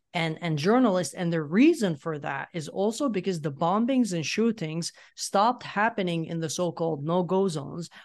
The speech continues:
are, and now are hap-, happening in the finest areas of Stockholm, where the politicians and the journalists reside.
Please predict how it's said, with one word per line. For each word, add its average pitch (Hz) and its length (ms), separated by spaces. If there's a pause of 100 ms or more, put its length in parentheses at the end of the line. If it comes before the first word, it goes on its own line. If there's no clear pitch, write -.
are, 165 220
and 165 260
now 220 300
are 175 140
hap-, 165 380
happening 175 440
in 160 80
the 156 80
finest 208 560
areas 165 460
of 143 100
Stockholm, 240 600 (280)
where 175 340
the 220 160
politicians 196 960
and 165 220
the 160 60
journalists 151 680 (140)
reside. 175 580